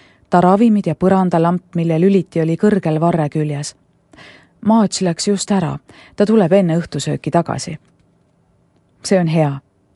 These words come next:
Ma loodan, et ta hoolitseb sinu eest hästi." "Ta teeb, mis suudab," noogutas Iiris pisut tõrjuvalt. "Homme on mul füsioteraapia.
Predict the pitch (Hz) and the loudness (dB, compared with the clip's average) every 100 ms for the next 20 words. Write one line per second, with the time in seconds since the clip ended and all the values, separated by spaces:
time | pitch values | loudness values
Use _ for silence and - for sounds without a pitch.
0 | _ _ - 190 233 247 226 190 180 202 | _ _ -2 4 6 6 4 2 2 2
1 | 208 202 190 185 - 196 185 180 - - | 2 0 -2 -6 -4 -4 -2 -4 -6 -8
2 | - - 165 _ _ _ _ _ - _ | -10 -14 -16 _ _ _ _ _ -20 _
3 | _ _ - 214 180 175 143 - 127 - | _ _ 0 0 2 2 2 -2 -8 -4
4 | 135 123 120 - - _ _ _ - _ | -4 -6 -12 -14 -20 _ _ _ -20 _
5 | _ _ _ - 180 170 170 165 202 190 | _ _ _ 2 2 2 -4 0 2 2
6 | 170 - - 175 175 - - 170 139 135 | 0 -4 -6 -4 -4 -4 -2 0 -2 -4
7 | 135 135 - - _ _ _ _ _ - | -8 -10 -16 -20 _ _ _ _ _ -20
8 | - _ 208 202 185 175 175 165 165 - | -20 _ 2 4 4 4 2 0 -2 0
9 | 196 170 - 165 185 135 - 131 | 2 0 2 2 2 0 -6 -8